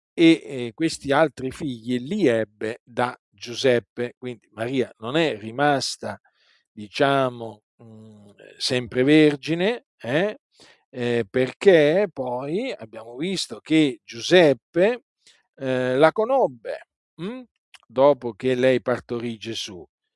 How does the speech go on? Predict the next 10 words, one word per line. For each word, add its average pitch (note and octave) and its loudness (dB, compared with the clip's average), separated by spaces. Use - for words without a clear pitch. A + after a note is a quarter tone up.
la F2+ -12
conobbe, B2 -6
e F#3 -4
noi G#3+ -2
sappiamo F3 2
che, E3+ 2
eh, A#2+ -8
che C3 -10
Maria B2+ -2
ebbe, A#2+ -4